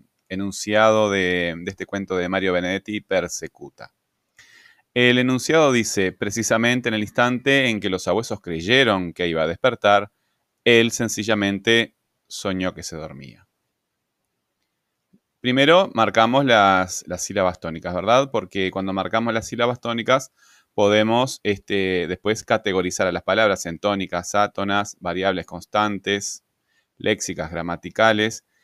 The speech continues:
y con esas propiedades que tienen las palabras podemos, este, saber si es un verbo, un nombre, un pronombre, etcétera.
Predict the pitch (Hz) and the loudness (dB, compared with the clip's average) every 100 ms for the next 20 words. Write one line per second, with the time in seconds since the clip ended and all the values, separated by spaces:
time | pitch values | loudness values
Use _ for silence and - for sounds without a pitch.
0 | _ - 95 110 120 131 - 120 123 123 | _ -14 -6 -4 -2 -4 -4 -2 2 4
1 | 120 120 120 127 131 127 120 139 139 120 | 2 0 0 0 2 4 4 2 2 2
2 | 113 113 139 - - 95 101 95 92 95 | 2 2 -2 -4 -10 -6 -6 -2 -2 -2
3 | 95 104 95 101 95 98 95 98 95 92 | -6 -8 0 0 2 -2 -2 -2 -2 -6
4 | 87 95 95 95 98 - 87 - 69 58 | -8 -6 -4 -4 -6 -8 -12 -12 -12 -14
5 | - | -20